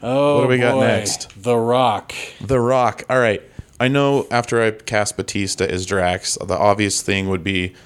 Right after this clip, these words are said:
Speaker 2: to make The Rock Black Adam, but I didn't. I made The Rock Superman.
Speaker 1: Hmm.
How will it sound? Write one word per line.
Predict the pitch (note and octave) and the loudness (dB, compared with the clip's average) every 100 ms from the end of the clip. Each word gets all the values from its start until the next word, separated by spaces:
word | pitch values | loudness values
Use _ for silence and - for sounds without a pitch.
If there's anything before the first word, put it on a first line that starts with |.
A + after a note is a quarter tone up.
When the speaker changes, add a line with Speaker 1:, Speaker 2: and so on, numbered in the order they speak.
| - | -10
Speaker 2:
to | G2+ | -2
make | G2 F2+ | -2 -2
The | F2+ | 0
Rock | F#2 E2+ - | 0 0 -2
Black | D2+ F#2 | -4 -4
Adam, | - F2+ F2 | -4 -4 -4
but | F#2+ - | -6 -8
I | F#2+ | -8
didn't. | - - - - - - _ _ - | -8 -10 -10 -18 -20 -20 _ _ -4
I | B2 | -2
made | D#3+ C#3 | 0 2
The | A#2 | 2
Rock | G#2+ G#2+ - | 2 0 -8
Superman. | - - A2 G#2 F#2 E2 - - - - - _ _ _ - | -8 -2 -2 0 -2 -4 -8 -12 -18 -20 -20 _ _ _ -18
Speaker 1:
Hmm. | - | -10